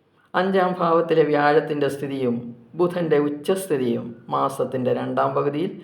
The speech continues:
വളരെ അനുകൂല ഫലങ്ങൾ നൽകും വിദ്യാർത്ഥികൾക്ക്. വിദ്യാർത്ഥികൾ വിജയങ്ങൾ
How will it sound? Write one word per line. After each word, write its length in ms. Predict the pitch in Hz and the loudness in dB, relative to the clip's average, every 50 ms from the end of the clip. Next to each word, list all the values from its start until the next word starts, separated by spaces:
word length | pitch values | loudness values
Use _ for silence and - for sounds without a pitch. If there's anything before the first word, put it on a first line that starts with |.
| - - - - - 135 139 | -20 -20 -20 -14 -4 0 2
വളരെ 320 | 139 143 156 175 185 190 156 139 | 4 4 4 4 2 2 2 0
അനുകൂല 380 | 139 135 127 123 123 127 123 120 120 - | 0 -2 -4 -2 -2 0 0 0 0 -2
ഫലങ്ങൾ 320 | 120 117 117 120 117 107 101 - | -2 -2 -2 -2 -2 -4 -6 -6
നൽകും 280 | - - - - - - - - _ _ _ _ - | -8 -10 -12 -14 -18 -20 -20 -20 _ _ _ _ -10
വിദ്യാർത്ഥികൾക്ക്. 760 | 131 127 127 - - - - - - 110 85 - - - - - - _ _ _ _ _ _ _ - | -8 -6 -6 -4 -4 -4 -4 -6 -8 -10 -10 -12 -12 -16 -18 -20 -20 _ _ _ _ _ _ _ -6
വിദ്യാർത്ഥികൾ 640 | 151 151 147 143 139 135 135 135 - 160 170 208 240 - - - - - - _ - 143 | -6 -4 -2 0 2 2 2 0 0 -2 -2 -2 -2 -4 -8 -14 -20 -20 -20 _ -8 -6
വിജയങ്ങൾ 460 | 135 131 131 123 123 123 120 120 120 | -2 0 0 0 0 0 -2 -2 -4